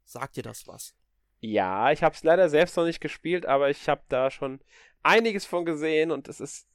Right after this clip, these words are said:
Speaker 2: ich muss ehrlich sagen, es sieht richtig, richtig gut aus.
Speaker 1: Ja, also, es ist richtig cool stilistisch in so einem siebziger Jahre Look und, ähm, ich mein, wa-, was man da so spielt, das Gameplay,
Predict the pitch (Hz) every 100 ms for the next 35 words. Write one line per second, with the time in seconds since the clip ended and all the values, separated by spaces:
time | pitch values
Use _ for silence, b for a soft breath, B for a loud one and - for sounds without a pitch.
0 | _ _ - 165 - 165 - 151 143 -
1 | - - - - 139 - - 123 117 135
2 | 170 143 - 135 127 - 120 - - -
3 | - _ _ _ _ _ 113 135 151 -
4 | 127 139 135 B B B - 151 - -
5 | 156 - - 117 113 127 165 - - 156
6 | - - 156 151 151 - 135 135 160 156
7 | 147 135 139 135 120 143 - - 131 127
8 | 123 147 139 123 135 - - 127 123 127
9 | 123 113 120 127 B B B 147 160 190
10 | 214 208 _ _ 175 180 208 220 185 165
11 | 147 - 214 254 156 - 160 226 - 226